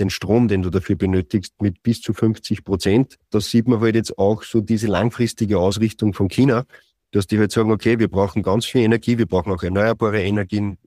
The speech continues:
wo auch immer dann dieser Strom herkommt, aber die haben Energie genug und das merkt man jetzt gerade in Amerika, dass man da eigentlich im jetzigen Fall an natürliche Grenzen stößt. Da ist China sehr, sehr gut aufgestellt, um auch hier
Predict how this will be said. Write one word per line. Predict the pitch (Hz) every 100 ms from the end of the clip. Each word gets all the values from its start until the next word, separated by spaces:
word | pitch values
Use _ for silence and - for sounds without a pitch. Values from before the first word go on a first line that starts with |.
| 104 -
wo | 101 123
auch | 104 98
immer | 131 143 117
dann | 90 85
dieser | 87 85
Strom | - 87 85
herkommt, | 90 92 110 107
aber | 101 95
die | 95
haben | 98 110 113
Energie | - 101 101 113 120 113
genug | - 95 131 - -
und | 107
das | 98
merkt | 104 104 -
man | 107
jetzt | 101 -
gerade | 92 92 95
in |
Amerika, | 92 92 98 120 - 120 _ -
dass | 101 - - _ _ _
man | 98 101
da | - 101 117
eigentlich | 104 117 107 117 117 - _ _ _
im | 104 101 101
jetzigen | - 85 113 - 113 110
Fall | - 101 104
an | 101
natürliche | 101 90 113 110 113
Grenzen | - 101 - 113
stößt. | - 92 107 - _
Da | 101
ist | 101 98 -
China | - 113 131 131 123 - _ _
sehr, | 85 92 - 101 104
sehr | 117
gut | 101 107
aufgestellt, | 98 92 - 117 - 113 110
um | - 117 120
auch | 101 101
hier | - 113 117 113